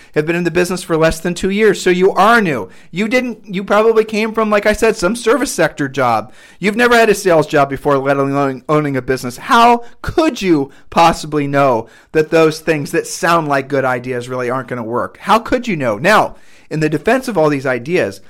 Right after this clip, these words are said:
there was a period in history, let's say twenty years ago, where not everyone and their brother was doing long-term lead follow-up, where it actually sort of kind of worked. Maybe you could get a ten percent return on investment from your database. And when you hear people re-,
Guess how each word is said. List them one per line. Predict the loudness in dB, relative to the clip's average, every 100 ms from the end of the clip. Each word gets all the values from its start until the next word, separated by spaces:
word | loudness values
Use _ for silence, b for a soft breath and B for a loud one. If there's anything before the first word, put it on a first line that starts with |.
| b b
there | 4 6
was | 6 6
a | 4
period | 0 -6 -2 0 2 2
in | 2
history, | 2 0 -2 -8 -8 -16 _ _ -20 -16 -2
let's | -2 0
say | -2
twenty | -2 -4 -6
years | -2 -2 -2
ago, | -6 -8 -10 b b b
where | b 2 2 -2
not | -4 2 2 4
everyone | 2 2 0
and | 0
their | -2
brother | 0 2 4 2
was | 0 0 0 0
doing | -4 -4 -2
long-term | -4 -4 -6 -10 -8
lead | -8 -6
follow-up, | -2 0 -2 -4
where | -2 -2
it | 0
actually | -2 -2 -2 -6
sort | -2 4 6
of | 4 0
kind | -4 0
of | 0 0
worked. | 0 2 0 -6 b b b
Maybe | -4 0 0 -2
you | -6
could | -6 -2
get | 0
a | 0
ten | -4 -6
percent | -6 -6 -4 -6
return | -6 -6 -4
on | -2
investment | -2 0 -2 -4 -12
from | -10
your | -8 -2
database. | 0 0 0 -2 -4 -14 b b b
And | -4
when | -2
you | 0
hear | 0
people | -2 -4 -2 -2
re-, | -4